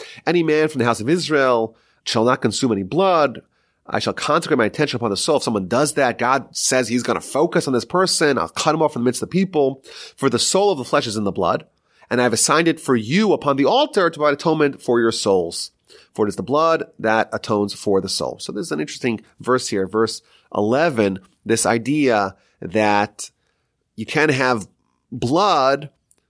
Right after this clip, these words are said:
'cause the blood is the soul and the blood is meant to be placed upon the altar. In fact, kosher meats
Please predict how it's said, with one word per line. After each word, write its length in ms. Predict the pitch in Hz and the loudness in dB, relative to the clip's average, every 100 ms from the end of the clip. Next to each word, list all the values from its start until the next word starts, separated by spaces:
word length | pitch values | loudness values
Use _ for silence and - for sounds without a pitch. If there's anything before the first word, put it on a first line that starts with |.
| _ _ _ _ _ _ _ | _ _ _ _ _ _ _
'cause 140 | - 120 | -8 -2
the 100 | 117 | 0
blood 180 | 127 | 2
is 100 | 120 | 0
the 80 | 104 | 0
soul 460 | - 202 190 185 165 | 0 2 2 2 2
and 80 | 123 | 2
the 60 | |
blood 140 | 107 123 | 2 0
is 120 | 110 | 2
meant 140 | 113 | 0
to 60 | - | 0
be 80 | 113 | -4
placed 320 | - 101 - | 0 -2 -2
upon 340 | - 110 92 | -8 -2 -2
the 120 | 92 71 | -2 -2
altar. 240 | 95 98 | -2 -2
In 60 | 87 | -4
fact, 220 | 104 - | -4 -2
kosher 280 | - 120 110 | -2 -2 0
meats 420 | 113 117 - - | 0 0 -2 -10